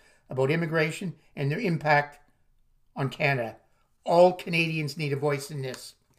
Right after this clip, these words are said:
We need a government concerned about national unity and every region of Canada, and one that promotes the removal of interprovincial trade barriers that hamper our prosperity.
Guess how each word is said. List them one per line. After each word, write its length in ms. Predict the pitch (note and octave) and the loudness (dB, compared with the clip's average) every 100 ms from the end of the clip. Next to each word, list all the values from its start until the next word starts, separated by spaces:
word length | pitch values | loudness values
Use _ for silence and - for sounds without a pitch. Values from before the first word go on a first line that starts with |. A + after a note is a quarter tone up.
| _ _ _ _ - _ - | _ _ _ _ -20 _ -4
We 220 | D#3+ G#3 | 0 2
need 320 | G3+ G#3+ A3+ | 4 6 6
a 40 | |
government 600 | A3+ G3 G3+ G3+ G3+ G#3 - _ | 8 8 8 6 2 -2 -8 _
concerned 400 | F3+ D3 G3 F#3+ | -6 -2 0 2
about 220 | D#3+ E3+ | 0 0
national 460 | F#3 F3+ F#3 F#3+ F3+ | 2 0 0 -4 -4
unity 560 | E3+ E3+ F3+ F#3+ G3 _ _ _ _ _ _ _ _ _ _ _ _ _ _ | 0 0 0 -4 -10 _ _ _ _ _ _ _ _ _ _ _ _ _ _
and 140 | F#3 D#3+ | 0 2
every 220 | F#3+ A3 | 4 4
region 340 | G3+ G3+ G3 | 0 -2 -2
of 120 | F3+ - | -4 0
Canada, 540 | F3+ F3 C#3+ D#3 E3 - _ _ _ _ - | 0 0 2 0 -2 -14 _ _ _ _ -6
and 240 | D3+ D#3 | -2 2
one 240 | F3 G3 G3 | 4 4 4
that 160 | - | 0
promotes 400 | E3+ E3+ F3+ F3 | 0 0 0 -2
the 60 | E3+ | -4
removal 600 | D#3 E3+ F#3 F3+ G3+ - - - | -2 2 2 2 0 -4 -20 -8
of 100 | C#3 | 0
interprovincial 1200 | G3 G3 G#3 G#3+ - - D3 F3 E3+ F#3+ F3+ - _ _ | 0 2 2 0 -6 -8 0 0 0 -2 -4 -6 _ _
trade 280 | - F3+ E3+ | -2 0 2
barriers 500 | C#3 B2+ B2+ C3+ - - _ _ | 2 2 2 0 -2 -18 _ _
that 120 | C#3+ | -4
hamper 340 | C3+ E3 D3+ D#3 | 0 0 2 4
our 100 | D3+ | 4
prosperity. 720 | D3+ D3 - D#3+ D3+ C3 A#2 | 4 0 2 2 4 2 -4